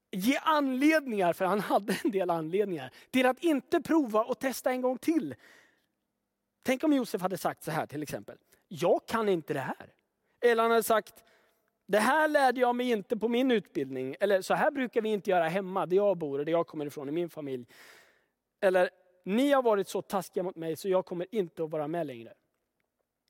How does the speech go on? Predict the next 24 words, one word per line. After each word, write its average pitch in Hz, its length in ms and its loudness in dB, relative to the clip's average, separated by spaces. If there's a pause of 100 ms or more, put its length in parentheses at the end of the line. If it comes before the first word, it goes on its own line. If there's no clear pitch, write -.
(560)
Eller: 208 340 2 (360)
"Nu 175 180 -4
klarar 220 440 -4
jag 214 100 -8
inte 180 180 -14
mer 147 160 -10
motgångar." 139 600 -16 (1600)
Eller 208 160 2
kanske: 190 400 -6 (640)
"Allt 262 540 -6
blir 175 440 -8 (200)
bara 147 420 -4
fel - 400 -14
när 135 100 -20
jag 110 160 -18
försöker, 143 520 -20 (580)
så - 120 -8
jag 165 80 -6
kommer 185 180 -12
inte 156 120 -20
försöka - 480 -20
igen." - 140 -20 (3500)
Med 226 440 -2
Gud 92 380 -14